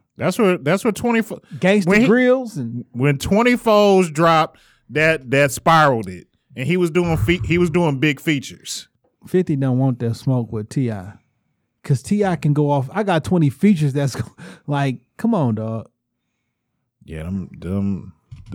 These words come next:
Speaker 1: them P S C mixtapes was hard.
Speaker 2: Uh, before we wrap this shit up, though, um, two of the dogs is battling this week. Snoop Dogg and Darkman X. I think this is gonna be more difficult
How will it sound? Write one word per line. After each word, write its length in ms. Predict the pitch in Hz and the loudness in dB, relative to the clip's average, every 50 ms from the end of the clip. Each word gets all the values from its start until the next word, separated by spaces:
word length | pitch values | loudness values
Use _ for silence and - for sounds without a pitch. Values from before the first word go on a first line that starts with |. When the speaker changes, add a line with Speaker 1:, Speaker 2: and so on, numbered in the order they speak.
| - - | -18 -12
Speaker 1:
them 180 | - - 95 95 | -8 -8 -6 -6
P 220 | - 123 113 104 | -4 -4 -2 -2
S 140 | 92 92 - | -4 -4 -6
C 120 | - 113 98 | -4 -4 -4
mixtapes 520 | 92 85 80 - - - 67 67 - - | -4 -6 -6 -8 -8 -10 -10 -10 -12 -14
was 100 | - - | -14 -14
hard. 380 | - 120 120 - - - - - - | -12 -12 -12 -12 -14 -16 -14 -10 -6
Speaker 2:
Uh, 320 | 156 156 147 143 135 131 120 | -6 -4 -4 -4 -4 -4 -2
before 300 | 147 165 156 - 233 220 | -2 -2 0 0 2 2
we 80 | 208 | 2
wrap 260 | 180 180 180 170 165 | 2 0 -2 -2 -2
this 160 | 170 170 156 - | -2 -2 -2 -2
shit 160 | - 160 156 | -2 -2 0
up, 200 | 165 165 135 131 | 0 -2 -2 -4
though, 360 | 139 135 135 135 131 110 - | -4 -4 -2 -4 -6 -8 -8
um, 600 | - 147 143 139 135 131 131 127 123 120 123 - - _ _ _ _ _ _ _ _ _ _ _ _ _ _ _ _ - - _ _ _ _ - 117 - _ _ _ _ _ _ - 202 | -4 -2 0 0 2 0 0 0 -2 -2 -4 -6 -12 _ _ _ _ _ _ _ _ _ _ _ _ _ _ _ _ -20 -20 _ _ _ _ -20 -20 -20 _ _ _ _ _ _ -20 -8
two 140 | - - 165 | -4 -2 -2
of 40 | 160 | 0
the 60 | 151 | 0
dogs 400 | 131 147 151 151 151 147 135 123 | 0 0 0 0 0 0 -2 -4
is 100 | 131 127 | -6 -4
battling 420 | 120 135 135 135 123 120 120 120 120 | -4 -2 -2 -2 -2 0 0 0 0
this 200 | 123 117 - 127 | 0 -2 -2 -4
week. 240 | 123 127 127 - - _ _ _ _ _ _ _ _ _ _ _ - - - | -4 -4 -6 -8 -12 _ _ _ _ _ _ _ _ _ _ _ -20 -20 -20
Snoop 400 | - - - 143 147 165 170 139 | -20 -6 0 2 4 4 2 2
Dogg 460 | 123 131 120 113 113 117 117 117 120 - _ _ _ _ - | -2 -2 -2 -2 -4 -8 -10 -12 -14 -16 _ _ _ _ -6
and 160 | 135 123 117 | -4 -2 0
Darkman 560 | 113 135 131 131 123 110 131 127 127 123 120 | 0 0 0 -2 -2 -2 0 0 0 0 0
X. 440 | 120 113 - - - - - - - - - _ _ _ _ _ _ _ _ _ _ _ - - - - - - - - - - - - - - - | -2 -2 -4 -8 -14 -18 -20 -20 -20 -20 -20 _ _ _ _ _ _ _ _ _ _ _ -16 -12 -12 -10 -10 -10 -12 -14 -16 -18 -20 -20 -20 -14 -8
I 400 | - 139 139 139 135 139 135 131 120 - - | -6 -4 -4 -2 -2 -2 -4 -4 -6 -8 -4
think 420 | - 175 185 185 196 196 196 - - _ - | -2 0 2 2 2 0 -2 -6 -12 _ -10
this 500 | 156 143 123 123 147 147 151 147 139 - - | -8 -6 -4 -2 0 0 0 -2 -4 -8 -6
is 220 | 151 135 120 123 | -4 -4 -4 -2
gonna 280 | 123 139 135 139 139 127 | -2 0 0 0 0 0
be 200 | 123 135 131 127 | 0 0 0 2
more 380 | 127 123 127 123 127 131 143 | 2 2 2 2 0 0 -2
difficult 720 | 139 117 - 143 127 117 - 113 - 117 110 110 107 - | -2 0 0 0 0 -2 -6 -12 -12 -12 -12 -12 -12 -16